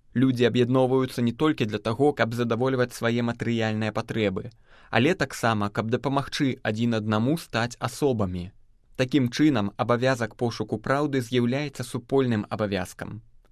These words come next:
Але калі пошук праўды ідзе супраць прынцыпаў годнасці чалавека, у такім выпадку права на свабоду веравызнання павінна быць абмежаваным. Маюцца на ўвазе дэструктыўныя рэлігіі, якія прадугледжваюць ампутацыю чалавечых органаў,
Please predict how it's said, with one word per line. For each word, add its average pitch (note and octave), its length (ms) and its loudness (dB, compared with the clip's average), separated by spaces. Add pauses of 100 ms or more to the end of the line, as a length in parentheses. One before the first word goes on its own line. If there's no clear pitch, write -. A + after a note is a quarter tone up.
Але C3+ 220 2
калі D#3 260 4
пошук - 420 -4
праўды C3 380 2
ідзе B2 180 0
супраць C#3 480 -2
прынцыпаў A#2 560 -2
годнасці A2+ 480 -4
чалавека, G#2 600 0 (560)
у A#2+ 120 -2
такім B2 240 0
выпадку C#3 460 -2
права B2 420 2
на A2 80 -2
свабоду G#2+ 480 0
веравызнання C3 760 -2 (100)
павінна D3 480 2
быць C3 320 -2
абмежаваным. G#2 960 -2 (280)
Маюцца A#2+ 440 2
на A2 160 0
ўвазе A#2+ 320 -2
дэструктыўныя A#2 800 0
рэлігіі, G#2+ 540 -2 (420)
якія A#2+ 300 0
прадугледжваюць B2 840 0
ампутацыю B2 640 -4
чалавечых G#2 600 0
органаў, A2 560 2